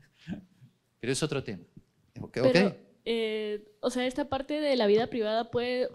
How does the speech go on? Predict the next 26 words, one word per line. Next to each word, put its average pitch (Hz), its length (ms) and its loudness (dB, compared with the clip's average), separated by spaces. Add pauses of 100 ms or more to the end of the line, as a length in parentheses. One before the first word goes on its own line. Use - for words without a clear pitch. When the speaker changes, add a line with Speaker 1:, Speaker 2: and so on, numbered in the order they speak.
(120)
Speaker 2:
sobrepasar, 226 680 2 (760)
eh, 190 720 -4
la 214 140 2
ley 208 260 0
humana 277 460 0 (180)
a 196 100 0
veces. 269 460 -4 (480)
Speaker 1:
No 233 100 6
es - 100 8
que 302 100 0
la 262 120 6
sobrepase. 196 1120 6 (1500)
Los 170 300 4
ámbitos 285 400 6
de 185 100 8
la 175 100 4
vida 226 260 4
privada 180 640 4 (1500)
están 285 680 4
bajo 180 300 6
la 170 160 6
discusión 233 1120 6
de 143 100 6
la 143 120 4
ley 143 180 4
natural, 127 640 -2